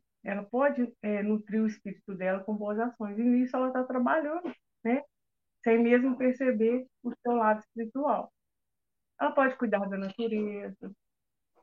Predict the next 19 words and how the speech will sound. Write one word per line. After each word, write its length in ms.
ela 260
pode 280
se 120
dedicar 760
a 240
tudo 220
que 100
ela 240
fizer, 380
ela 280
fazer 320
com 160
amor. 480
É, 300
e 760
essa 380
fala 320
de 160
Jesus, 760